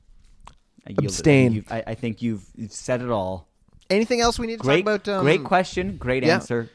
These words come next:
Speaker 1: great podcasting.
Speaker 2: Great podcast, journal, sport. Anything else we need to say about, um, Yak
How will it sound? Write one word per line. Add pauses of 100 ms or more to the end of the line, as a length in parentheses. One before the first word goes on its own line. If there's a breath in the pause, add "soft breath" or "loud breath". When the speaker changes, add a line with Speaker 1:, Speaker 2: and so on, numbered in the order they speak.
Speaker 1:
great (200)
podcasting.
Speaker 2:
Great
podcast,
journal,
sport.
Anything
else
we
need
to
say
about, (460 soft breath)
um, (1300)
Yak